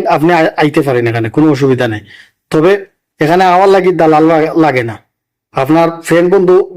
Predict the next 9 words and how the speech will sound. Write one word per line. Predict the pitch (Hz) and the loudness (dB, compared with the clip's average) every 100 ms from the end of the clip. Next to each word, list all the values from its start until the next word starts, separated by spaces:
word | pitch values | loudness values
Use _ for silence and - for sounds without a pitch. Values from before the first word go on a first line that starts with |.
| 170 160 | -8 -2
বি-, | 175 - 175 160 | -2 -2 -2 2
মিডল | 160 156 175 | 2 2 0
ইস্টে | 165 185 | 0 0
আছে, | 160 143 156 156 - _ | 0 0 -2 -2 -12 _
আপনি, | 156 139 151 151 | -4 0 2 2
আহ, | 156 156 156 147 160 | 0 -2 -2 -2 -2
তাদের | 147 143 | -2 -2
সাথে | 156 156 | 0 0
যোগাযোগ | 143 139 139 | 0 0 0